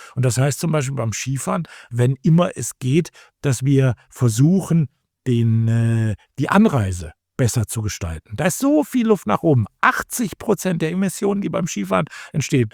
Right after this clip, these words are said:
entstehen ja nicht auf der Piste. Die entstehen nicht durch die Präparation, die entstehen nicht durch das Schneemachen, sondern das ist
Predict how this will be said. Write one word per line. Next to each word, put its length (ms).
entstehen 340
ja 100
nicht 160
auf 120
der 100
Piste. 400
Die 100
entstehen 300
nicht 200
durch 140
die 80
Präparation, 760
die 180
entstehen 380
nicht 240
durch 120
das 260
Schneemachen, 760
sondern 500
das 160
ist 380